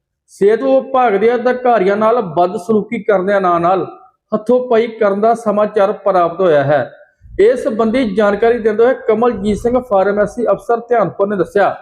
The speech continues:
ਕਿ ਬੀਤੀ ਦੋ ਦਸੰਬਰ ਨੂੰ ਸਾਡੇ ਛੇ ਮੈਂਬਰੀ ਡਾਕਟਰਾਂ ਦੀ ਟੀਮ ਵੱਲੋਂ ਆਊਟ ਸੈਂਟਰ ਵਿੱਚ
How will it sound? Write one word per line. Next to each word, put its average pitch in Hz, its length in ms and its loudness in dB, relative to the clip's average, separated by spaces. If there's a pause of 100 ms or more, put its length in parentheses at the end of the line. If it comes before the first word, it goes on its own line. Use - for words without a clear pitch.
(420)
ਕਿ 233 80 2
ਬੀਤੀ 214 580 -2
ਦੋ 240 200 4
ਦਸੰਬਰ 214 400 -2
ਨੂੰ 247 120 2
ਸਾਡੇ 220 360 -2
ਛੇ 208 320 0
ਮੈਂਬਰੀ 208 400 -2
ਡਾਕਟਰਾਂ 196 420 0
ਦੀ 220 80 -4
ਟੀਮ 196 260 0
ਵੱਲੋਂ 175 300 2 (520)
ਆਊਟ 226 240 2
ਸੈਂਟਰ 226 420 -2
ਵਿੱਚ 226 140 0